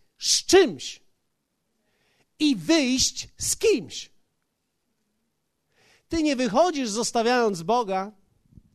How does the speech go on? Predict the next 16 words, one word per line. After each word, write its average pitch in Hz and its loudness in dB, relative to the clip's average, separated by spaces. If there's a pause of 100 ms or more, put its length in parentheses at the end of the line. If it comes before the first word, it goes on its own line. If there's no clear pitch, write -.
(640)
"To 208 -12
na 226 -8
razie. 233 -6 (1500)
<laughs> - -16 (440)
Do 196 -4
zobaczenia 208 -2
w - -12
czwartek". 202 -8 (1900)
On 415 -2
idzie 277 -4
razem 214 -2
z 190 -6
nami. 254 -8 (3000)
Jesteśmy 196 -4
wolni 185 0
wtedy. - -16